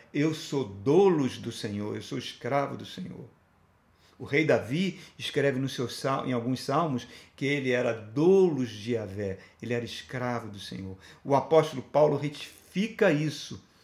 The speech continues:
dizendo que nós fomos comprados, assim como o escravo é comprado, nós fomos comprados pelo precioso sangue de Cristo, para que possamos, viramos posse de Jesus, que nos trata com muito amor.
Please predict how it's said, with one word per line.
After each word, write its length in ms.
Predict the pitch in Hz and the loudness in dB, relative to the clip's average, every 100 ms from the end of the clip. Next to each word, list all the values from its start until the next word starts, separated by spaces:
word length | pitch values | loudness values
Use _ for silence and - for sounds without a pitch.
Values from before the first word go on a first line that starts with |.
| _ _ _ _ _ _ | _ _ _ _ _ _
dizendo 560 | 120 117 104 127 120 101 - _ | -10 -8 -2 -2 -2 -6 -16 _
que 80 | 123 | -6
nós 240 | 127 127 | -4 -4
fomos 380 | - 131 123 - | -6 -6 -6 -8
comprados, 1400 | - 151 160 151 - 139 135 139 120 98 - - - - - | -8 -4 -2 -4 -4 0 4 4 2 -2 -10 -12 -14 -16 -10
assim 260 | - - 147 | -10 -6 -6
como 200 | 147 120 | -4 -4
o 20 | |
escravo 460 | 117 - 123 117 113 | -4 -6 -2 -2 -2
é 20 | |
comprado, 540 | - 95 123 151 175 | -8 -8 0 2 2
nós 120 | 131 - | -2 -6
fomos 220 | 131 120 | -8 -8
comprados 680 | - 123 - 127 123 117 - | -8 -10 -6 -4 -2 -4 -10
pelo 200 | 135 117 | -10 -10
precioso 600 | - 120 - 123 117 113 | -8 -10 -8 -10 -10 -10
sangue 320 | - 117 110 | -10 -8 -8
de 80 | 110 | -10
Cristo, 560 | - 113 113 - - _ _ _ _ _ _ _ _ _ | -8 -8 -8 -14 -20 _ _ _ _ _ _ _ _ _
para 120 | 117 | -2
que 140 | 113 - | -2 -2
possamos, 580 | 135 120 - 123 120 104 | -4 -2 -2 -2 -2 -6
viramos 560 | 113 135 139 147 139 | -2 2 2 2 0
posse 640 | - - - 143 151 151 131 | -8 -8 2 4 4 0 -6
de 140 | 127 | -6
Jesus, 640 | 123 123 110 123 120 - - - - | -4 -4 -4 -4 -4 -6 -16 -20 -18
que 140 | - 139 - | -8 -6 -4
nos 180 | 127 - | -8 -6
trata 400 | 135 127 135 127 | -4 -2 -2 -4
com 140 | 143 | -4
muito 640 | 127 147 156 196 208 - | 0 4 6 6 2 0
amor. 420 | 135 107 101 95 | -2 -2 -6 -8